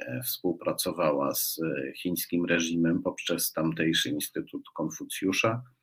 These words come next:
Instytut Konfucjusza otwarty w Opolu, a z tym instytutem bardzo intensywnie współpracowała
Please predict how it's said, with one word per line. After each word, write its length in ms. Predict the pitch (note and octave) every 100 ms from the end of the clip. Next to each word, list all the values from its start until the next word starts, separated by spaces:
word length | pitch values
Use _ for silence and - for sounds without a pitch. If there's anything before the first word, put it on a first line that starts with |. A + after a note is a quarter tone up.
| - - - - - -
Instytut 600 | - - - G2 - E2
Konfucjusza 680 | F2+ E2+ - - F2 E2+ D#2+
otwarty 520 | - - D2+ - D#2+
w 80 | -
Opolu, 580 | E2 - G2+ A2+ A#2 A#2+ - _ -
a 400 | G2 F#2+ F#2 F#2
z 140 | -
tym 160 | - G#2+
instytutem 760 | G#2 G2+ - E2 F#2 F2 E2+
bardzo 340 | E2+ F2 E2 E2+
intensywnie 760 | D#2+ D#2+ E2 E2 D#2+ D#2+ D#2+
współpracowała 1160 | D#2 - - D#2+ - D2+ - - D2+ C#2 B1 B1